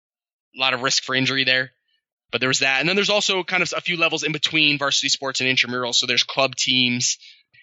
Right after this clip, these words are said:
and some E C A teams as well, uh, extracurricular activity teams.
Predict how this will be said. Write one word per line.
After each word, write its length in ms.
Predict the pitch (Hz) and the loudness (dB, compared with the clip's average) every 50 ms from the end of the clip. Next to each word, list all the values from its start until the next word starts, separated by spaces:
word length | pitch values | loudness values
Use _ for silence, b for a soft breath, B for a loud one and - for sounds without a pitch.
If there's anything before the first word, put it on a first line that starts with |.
| B - | B -2
and 180 | 139 139 131 | 0 2 2
some 140 | - - 135 131 | 2 0 0 0
E 140 | 139 147 147 | 0 0 2
C 240 | - - - 127 127 | 2 2 2 0 0
A 120 | 123 123 | 0 -2
teams 400 | - - 120 117 117 113 113 117 | -2 -2 -4 -2 -4 -4 -6 -6
as 120 | 110 - - - | -6 -8 -8 -8
well, 220 | 110 110 113 120 | -10 -12 -12 -10
uh, 100 | 120 113 110 - | -10 -8 -4 -4
extracurricular 560 | 117 - - - - - 135 120 - 127 117 | 0 0 0 0 0 -4 -6 -4 -2 0 -2
activity 380 | 117 - - 131 110 110 117 120 | -2 -2 -2 -2 -2 -2 -4 -4
teams. 400 | - - 117 127 135 - - - | -4 -2 -2 -2 -2 -4 -4 -4